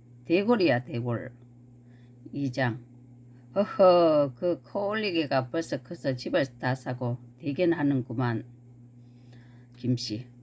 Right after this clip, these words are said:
"그럼 막걸리가 대수인가? 자, 가세, 가. 내가 막걸리 한 잔 살게." 대화 투. 이 장. "어이, 김씨,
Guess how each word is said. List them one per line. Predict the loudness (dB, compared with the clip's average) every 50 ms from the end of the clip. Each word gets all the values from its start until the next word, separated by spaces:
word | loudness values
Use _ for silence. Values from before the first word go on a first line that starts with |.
| -20 -20 -20 -20 -20 -14 -6
"그럼 | -2 2 2 4 4
막걸리가 | 2 0 -4 -4 -6 -4 -2 -2 2 2 2 2
대수인가? | 2 -4 -6 -6 -4 -2 -2 0 0 0 2 2 2 0 0 -4 -6
자, | -2 2 4 6 6 6 6 4 2 0 -2
가세, | -6 -10 -8 -4 -4 -4 -4
가. | -2 0 2 2 2 2 0 -4 -14 -20 -20 -20 -18 -16 -16 -16 -16 -18 -20 -20 -20 -20 -20 -20 -20 -20 -20 -20 -20 -20 -20 -20 -20 -20 -20 -20 -20 -20 -20 -20 -20 -20 -20 -20 -20 -20 -20 -20 -20 -20 -20 -2
내가 | 0 2 4 4 4
막걸리 | 4 4 2 0 -2 0 2
한 | 2 2 2
잔 | 0 0 -2
살게." | -2 -4 -6 -6 -4 -2 0 2 2 2 2 0 0 -2 -6 -10 -14 -20 -20 -20 -20 -20 -20 -20 -20 -20 -20 -20 -20 -20 -20 -20 -20 -20 -20 -20 -20 -20 -20 -20 -20 -20 -18 -4
대화 | 0 4 6 6 4 4 2 -8
투. | -8 -6 -4 -4 -4 -6 -8 -16 -20 -20 -20 -20 -20 -20 -20 -20 -20 -20 -20 -20 -20 -20 -20 -20 -14 -4
이 | 0 0 0 2
장. | 2 2 2 2 0 -4 -8 -16 -20 -20 -20 -20 -20 -20 -20 -20 -20 -20 -20 -20 -8 0
"어이, | 6 6 6 6 4 -2
김씨, | -4 -4 -4 -4 -4 -2 0 2 2 2 0 -6